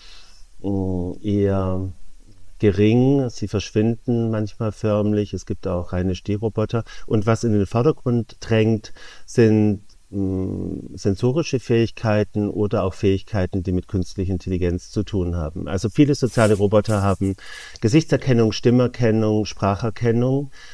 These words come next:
Sie haben Emotionserkennung, also können unsere Emotionen deuten, wie Pepper beispielsweise, und dann selber mit Emotionen reagieren.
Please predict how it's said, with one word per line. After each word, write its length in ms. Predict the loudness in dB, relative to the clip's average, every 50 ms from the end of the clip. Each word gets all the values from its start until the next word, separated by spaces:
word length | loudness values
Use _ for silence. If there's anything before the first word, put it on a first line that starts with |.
| -16 -16
Sie 180 | -2 2 4 4
haben 180 | 4 4 4
Emotionserkennung, 1160 | 4 4 4 4 4 4 4 4 4 4 4 0 -2 -2 0 0 2 2 2 2 0 -2 -4
also 260 | -6 -6 -4 -4 -4 -4 -6
können 320 | -4 0 0 2 2 2 0
unsere 320 | 0 -2 -2 0 -2 -2
Emotionen 640 | 0 0 0 -2 -4 -2 0 2 2 4 2 2 2
deuten, 440 | 2 4 4 4 2 0 -2 -2 -2
wie 80 | -2 -2
Pepper 320 | 0 -2 -2 0 0 0
beispielsweise, 800 | 2 2 0 0 0 -2 -4 -4 -2 0 2 2 2 2 2 0 0
und 220 | 0 0 0 2
dann 300 | 2 2 4 4 2 0 -2
selber 320 | 0 2 2 4 4 4
mit 160 | 2 2 0
Emotionen 600 | 0 0 0 -2 -2 -2 0 2 2 2 2 0
reagieren. 760 | 0 2 4 4 4 2 0 0 0 2 4 4 4 2 0